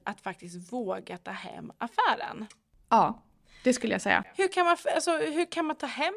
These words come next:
Speaker 1: affären på, på ett bra sätt? För där tror jag att många misslyckat, misslyckas med sitt sälj för att man frågar inte riktigt om affären.
Speaker 2: Så kan det absolut vara.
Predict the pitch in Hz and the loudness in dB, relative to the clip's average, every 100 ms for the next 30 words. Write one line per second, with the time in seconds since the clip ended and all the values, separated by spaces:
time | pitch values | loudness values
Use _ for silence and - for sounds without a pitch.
0 | 415 302 208 - - 190 208 196 - 226 | -4 -4 -2 -2 -6 -8 -8 -8 -4 -6
1 | 208 196 185 202 269 196 - 269 339 - | -6 -10 -8 -2 -2 -2 -2 4 4 4
2 | - 359 392 269 196 185 196 214 - - | -4 2 2 0 -4 -2 0 -2 -6 -6
3 | 226 240 214 190 190 196 190 - _ _ | -4 -2 -4 -6 -6 -6 -6 -10 _ _
4 | _ _ _ 240 269 - 277 294 226 - | _ _ _ -2 -2 -2 -6 -6 -6 -8
5 | - 247 269 - 285 233 214 202 185 - | -12 -6 -6 -6 -8 -8 -8 -10 -10 0
6 | 262 214 190 226 240 - 208 185 185 180 | 0 0 -4 -6 -6 -4 -4 -4 -8 -8
7 | 180 175 - 180 190 - 226 - 233 226 | -12 -12 -12 -10 -4 -2 -2 -2 -10 -14
8 | _ - 269 294 226 190 - - 196 208 | _ 0 2 2 4 4 4 2 0 4
9 | 202 131 - | 8 10 8